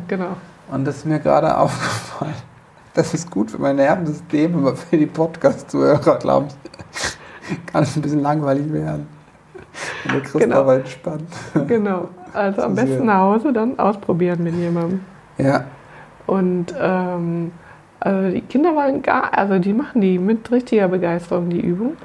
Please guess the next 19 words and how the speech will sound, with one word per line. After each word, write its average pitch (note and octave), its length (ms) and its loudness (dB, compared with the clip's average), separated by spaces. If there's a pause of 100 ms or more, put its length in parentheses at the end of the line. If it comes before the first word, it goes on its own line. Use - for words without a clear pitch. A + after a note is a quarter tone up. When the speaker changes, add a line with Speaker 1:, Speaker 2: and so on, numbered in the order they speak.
(280)
Speaker 2:
Ja. C3 220 0 (320)
Speaker 1:
Und F#3 320 2
danach, F#3 540 2 (280)
ähm, F3+ 560 -2 (920)
macht F3+ 200 -4
man F#3 100 0
dann E3+ 140 0
vielleicht E3 300 -2
die F3 40 -4
Meditation, E3+ 680 -2
ne? E3 80 -4 (120)
Aber E3+ 180 0
Speaker 2:
Mhm. D#3+ 40 2
Speaker 1:
das F#3 220 0
gibt - 220 -4
quasi F#3 380 2
so F3+ 120 -2
einen E3+ 100 0
Vorlauf F#3+ 580 2